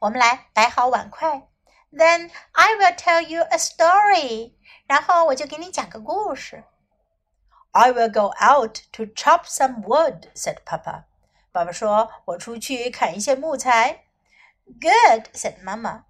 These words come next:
"By that time, dinner will be ready." 妈妈说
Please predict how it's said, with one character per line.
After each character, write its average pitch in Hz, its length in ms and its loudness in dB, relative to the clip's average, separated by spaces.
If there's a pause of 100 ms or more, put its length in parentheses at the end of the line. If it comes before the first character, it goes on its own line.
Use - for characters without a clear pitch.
(200)
"By 175 280 2
that 311 220 2
time, 294 640 -2
dinner 247 560 -2 (100)
will 294 220 4
be 294 220 -10 (140)
ready." 233 720 -4 (420)
妈 247 120 -8
妈 254 100 -6
说 277 400 4